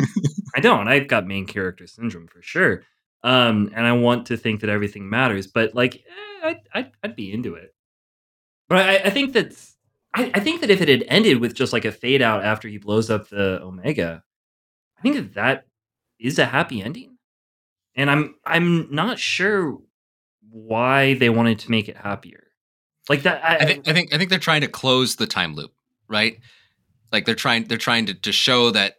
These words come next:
Speaker 1: finally on the final cycle, it worked, right? And if, if you don't do that,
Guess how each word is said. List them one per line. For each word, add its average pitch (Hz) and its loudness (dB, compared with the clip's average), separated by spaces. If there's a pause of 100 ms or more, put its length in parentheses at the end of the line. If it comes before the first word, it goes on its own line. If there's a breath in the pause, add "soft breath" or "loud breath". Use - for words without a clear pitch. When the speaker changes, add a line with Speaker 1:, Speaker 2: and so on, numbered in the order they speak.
(140)
Speaker 1:
finally 117 -2
on 104 -2
the 92 -4
final 117 0
cycle, 92 -2 (600)
it 104 -2
worked, 95 -8 (420)
right? 92 -2 (680)
And 107 0
if, 110 -2
if 104 -2
you 107 0
don't 131 -2
do 101 -2
that, 80 -2